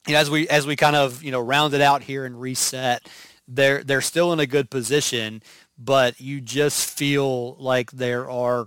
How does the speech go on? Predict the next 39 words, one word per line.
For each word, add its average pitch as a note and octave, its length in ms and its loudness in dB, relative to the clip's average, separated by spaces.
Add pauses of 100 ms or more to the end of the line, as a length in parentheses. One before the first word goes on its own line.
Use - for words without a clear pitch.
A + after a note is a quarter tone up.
questions B2+ 680 -4
that A#2+ 160 -10
need A#2+ 140 -8
to A#2+ 80 -10
be A2+ 200 -8
answered. A#2+ 380 -6
And, B2+ 120 -8 (240)
and F#3 120 4
like F#3+ 120 6
I D#3 40 -6
said, E3+ 140 0
I, E3+ 240 4
I F3+ 80 4
hate G#3 280 2
to D#3+ 260 2
overreact C3 720 -2
to C3 160 -12
one A#2 220 -14
game G#2 340 -12
because A#2+ 160 -16
we've A#2+ 100 -16
already C#3 140 0
talked B2+ 300 -4
about, A2 340 -6 (300)
you C3 60 -6
know, A#2+ 120 0
this B2+ 280 -4
is, - 120 -20
it's C3+ 140 -6
a C3 40 -4
week-to-week D3 480 -2
league, C#3 440 0
and, C3 180 -4
and C#3 160 -8
you A#2 80 -12
see C#3+ 160 -4
these B2+ 200 -6
letdown C3 380 -2
games A#2+ 520 -6